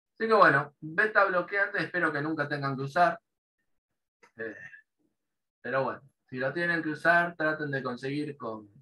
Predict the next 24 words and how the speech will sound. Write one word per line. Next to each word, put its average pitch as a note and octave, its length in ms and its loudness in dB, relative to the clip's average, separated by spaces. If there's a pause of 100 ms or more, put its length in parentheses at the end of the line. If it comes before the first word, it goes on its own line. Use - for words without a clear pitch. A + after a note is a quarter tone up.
con B2 180 -8
obra C#3+ 280 0
social D#3 380 -4
o D3+ 80 -2
con B2+ 140 -6
descuento D3+ 460 -6
porque A#2 200 -10
salen C3+ 280 -4
demasiado B2 500 -6
caros. - 420 -16 (840)
Dema-, D3+ 360 0
y C3 120 -4
los B2 160 -2
buenos D3+ 380 -2
salen C3+ 240 -6
más B2 160 -8
caros. - 220 -18 (500)
Así - 100 -20
que - 80 -20
bueno. - 160 -20 (1300)
Debajo G#3+ 480 4
de G3 160 4
este, - 320 -12 (140)
fisioterapeuta. D#3+ 1000 -4